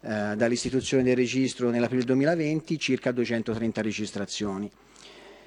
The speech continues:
Nel periodo duemilaotto duemiladiciannove quasi centottantacinquemila sono stati sequestri e settecentocinquanta milioni i pezzi sequestrati con riferimento alla contraffazione, per un valore complessivo stimato di oltre cinque miliardi di euro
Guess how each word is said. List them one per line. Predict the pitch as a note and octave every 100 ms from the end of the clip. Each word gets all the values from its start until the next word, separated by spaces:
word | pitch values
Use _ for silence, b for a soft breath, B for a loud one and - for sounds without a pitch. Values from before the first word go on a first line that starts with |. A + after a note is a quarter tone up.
| B -
Nel | C#3+
periodo | - D3+ E3+ D#3+
duemilaotto | C#3 D3 C#3+ C#3 C#3 -
duemiladiciannove | C3 C3+ C3 B2+ - B2 B2+ C#3 C#3 B2 A#2
quasi | - B2 B2 A#2
centottantacinquemila | B2 A#2 A#2+ A#2+ A#2 A#2 - A#2 A#2+ A#2 B2+ A#2+
sono | - A#2
stati | A2 A#2+ A#2
sequestri | A2 A#2 A#2 B2 A#2 - A2+ G#2 B B
e | B2+
settecentocinquanta | - C3 - C#3 D#3 E3 C#3+ - C#3 - C#3+ C3+
milioni | C3+ C3+ D3 E3 D3 B2 G#2+ -
i | B2
pezzi | C3 C3 B2+
sequestrati | A#2+ A#2 A#2+ A2+ B2+ B2 A#2+ A2+
con | A#2
riferimento | A2 A#2+ A#2 A#2+ A2+
alla | A2
contraffazione, | A2+ G#2+ G#2+ A#2+ - B2+ A#2 C3 E3+ - B B B
per | B2
un | B2
valore | B2 C3 C3
complessivo | B2 B2 A#2+ A#2 C3+ B2
stimato | A#2+ - B2 B2+ B2 B2
di | A#2
oltre | B2 B2 - A#2+
cinque | - C3+ C3 A#2+
miliardi | A#2 A#2 A#2+ A#2 A2 A2+
di | A2+
euro | A#2 A#2+ A#2 A2+